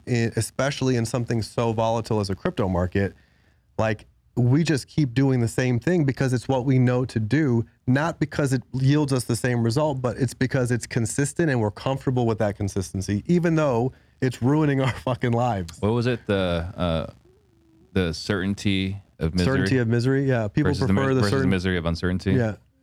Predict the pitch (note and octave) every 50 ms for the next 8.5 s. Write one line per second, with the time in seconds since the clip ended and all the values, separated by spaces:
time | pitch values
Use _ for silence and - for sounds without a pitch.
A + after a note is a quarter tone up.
0 | _ - A2+ G2+ F#2 A#2 A#2 A#2 A2+ G#2+ G#2+ - A2 A#2 A2+ - D3 C#3+ C3+ C#3+
1 | C3+ C3 B2+ A#2 A#2 B2 B2+ C#3 D3 C3+ D3+ D3+ C#3+ C#3+ C#3 B2 F2 C#2+ - -
2 | - A2+ C3+ C3 C3 B2+ B2 G#2+ G#2 G2+ - A#2 A#2+ B2+ C#3+ D#3+ E3 F3 E3+ D#3+
3 | D#3 D3 D3 D3+ C#3+ - - C#3+ C3+ B2+ A#2+ A2 G#2 G2 F2+ G2 A#2 A2+ G#2 G#2
4 | A#2+ A#2+ A#2+ A#2 B2 A#2+ A2+ A#2 A#2+ A2+ A2 G#2 - - - D3+ C#3+ C#3 C#3 C#3
5 | C3 B2+ A2+ A2 G#2+ E2+ - - _ _ _ _ _ _ _ _ _ _ _ _
6 | B2+ B2 B2 - C3+ C3 C3 C3+ C3+ - C#3 C#3+ D#3 E3+ D#3+ - - - B2+ G#2+
7 | G2 F#2+ G#2 A2 A#2 A#2+ A#2 B2 B2+ C3 B2+ B2+ C3 C3+ C3+ B2 C3+ B2 A2 A#2
8 | A2+ - A#2 G#2+ G2+ F2+ D#2 E2+ - -